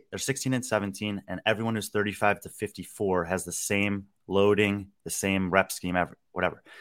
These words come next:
This year in the semifinals, thirty-five to forty-four had the same stuff.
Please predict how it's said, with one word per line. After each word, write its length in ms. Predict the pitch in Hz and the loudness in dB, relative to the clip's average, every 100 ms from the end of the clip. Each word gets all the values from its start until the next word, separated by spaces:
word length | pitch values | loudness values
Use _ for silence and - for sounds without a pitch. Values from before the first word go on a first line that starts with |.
| - | -2
This 240 | 131 147 - | 2 4 4
year 120 | 107 | 2
in 80 | 95 | 2
the 60 | |
semifinals, 680 | 92 135 143 - 90 92 98 _ - - _ | 2 2 2 2 2 2 -2 _ -20 -20 _
thirty-five 520 | 117 113 101 107 104 | 0 2 6 6 6
to 140 | - - _ _ - | 4 -10 _ _ -10
forty-four 920 | - 104 92 - - 123 107 87 98 _ _ | 0 0 0 -6 -6 2 4 2 0 _ _
had 160 | - 95 | -6 -6
the 60 | 87 | -4
same 260 | - 92 | -2 -2
stuff. 380 | 85 92 80 - | -2 -2 -2 -6